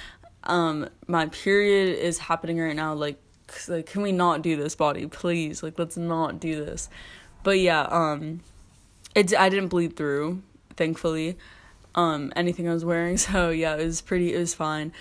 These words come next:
But I was super tired after that exam. It's just very, like, mentally taxing. Like, I'm not gonna lie, I did enjoy taking the A P exam. Like, it was kinda fun. Like, I'd rather do that than go to school. It's, like, routine from something else,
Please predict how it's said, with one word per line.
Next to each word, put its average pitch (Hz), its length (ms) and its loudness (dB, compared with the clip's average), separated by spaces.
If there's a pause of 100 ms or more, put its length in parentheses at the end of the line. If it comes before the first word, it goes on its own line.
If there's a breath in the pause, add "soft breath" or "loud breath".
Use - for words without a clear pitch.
(160 loud breath)
But 185 100 2
I 196 60 8
was 208 140 4
super 208 260 0
tired 165 380 2
after 165 240 -2
that 160 160 2
exam. 160 320 -2
It's 175 140 -2
just 233 120 -4
very, 285 200 0
like, 202 140 -2
mentally 160 400 -2
taxing. 151 460 -4
Like, 151 180 -4 (400 loud breath)
I'm 262 120 2
not 403 120 4
gonna 240 140 2
lie, 147 400 2
I 165 80 2
did 220 220 0
enjoy 170 640 0 (520)
taking 185 360 0
the 165 80 2
A 170 100 2
P 180 120 0
exam. 156 520 -2
Like, 175 160 -2
it 185 120 0
was 214 120 4
kinda 269 200 0
fun. 151 300 -2
Like, 175 120 0
I'd 165 140 0
rather 170 280 2
do 170 160 -2
that 160 200 2
than 160 100 -4
go 160 140 -2
to 165 80 -6
school. 151 420 -2
It's, 160 220 -2
like, 170 180 0 (400 loud breath)
routine 190 560 0
from 170 320 -2
something 170 400 0
else, 151 400 0